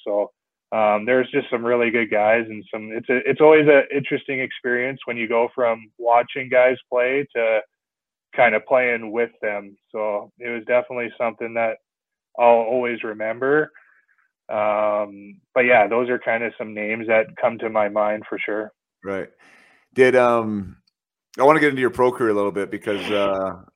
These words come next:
Speaker 2: shit, pro's a grind, you know, and then I see that you're up and down a little bit from the E C, E C to the A, and, and most of your games, uh, at the beginning were in the A. Did you ever get in an N H L exhibition game during the, during your time with the Blues?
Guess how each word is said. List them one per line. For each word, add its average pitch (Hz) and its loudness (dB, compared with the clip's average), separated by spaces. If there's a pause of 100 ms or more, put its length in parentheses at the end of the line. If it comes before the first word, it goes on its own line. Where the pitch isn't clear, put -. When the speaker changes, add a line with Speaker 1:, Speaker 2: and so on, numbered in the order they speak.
(480)
Speaker 2:
shit, - -4
pro's 117 -2
a 113 -4
grind, 101 -4
you 92 -12
know, 98 0
and 101 -4
then 101 -4
I 98 -4
see 113 -6
that 104 -6
you're 101 -2
up 101 -2
and 98 -8
down 101 -2
a - -10
little 101 -6
bit 95 -6
from - -16
the 95 -10
E 98 -8
C, - -16
E 101 -10
C 101 -10
to 87 -18
the 92 -8
A, 101 -2
and, 92 -8
and 87 -12
most 101 -8
of - -18
your 98 -8
games, 98 -12
uh, 95 0
at 87 -8
the - -20
beginning 101 -6
were 98 -4
in 98 -6
the 95 -6
A. 101 -4 (260)
Did 110 2
you 139 8
ever 135 8
get 131 4
in 131 2
an 127 -4
N 120 0
H 123 -2
L 120 2
exhibition 117 -4
game 131 -4
during 113 -2
the, 110 -2 (440)
during 110 -2
your 104 -6
time 107 -2
with 107 -8
the 104 -4
Blues? 107 -2